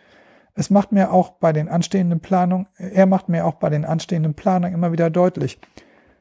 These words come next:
„Du bist der Chef. Ich freue mich sehr, hier mitfahren zu können. Entscheide du.“ Auch das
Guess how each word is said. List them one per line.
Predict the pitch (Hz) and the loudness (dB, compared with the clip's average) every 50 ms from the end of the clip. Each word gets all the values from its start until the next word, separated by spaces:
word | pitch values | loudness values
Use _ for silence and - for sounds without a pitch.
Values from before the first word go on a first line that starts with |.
| _ _ _ _ _ - | _ _ _ _ _ 0
„Du | - 277 294 | 2 2 4
bist | 269 220 - - | 4 2 4 4
der | 160 143 | 2 2
Chef. | - - - 120 104 - - - _ _ | 2 0 -2 -2 -4 -8 -12 -18 _ _
Ich | - 180 170 | 0 0 2
freue | 165 196 214 220 220 | 2 4 4 4 4
mich | 214 202 185 | 4 2 2
sehr, | - 240 240 | 4 4 4
hier | 190 190 | 4 4
mitfahren | 208 240 - - - 160 139 139 135 | 4 0 -2 0 0 0 0 0 -2
zu | - 135 | -4 -2
können. | - - 143 135 135 170 | -2 0 -2 0 -2 -4
Entscheide | - 165 165 160 - - - 139 143 160 | -4 -4 -4 -2 -2 -2 0 0 -2 -2
du.“ | 165 170 214 208 147 117 - _ _ _ _ _ _ _ _ _ _ _ _ _ _ _ _ _ _ - - | -2 -4 -4 -6 -6 -8 -12 _ _ _ _ _ _ _ _ _ _ _ _ _ _ _ _ _ _ -12 -4
Auch | - 143 120 | -2 -2 -2
das | - - 170 185 202 - - | 0 0 0 0 0 -2 -8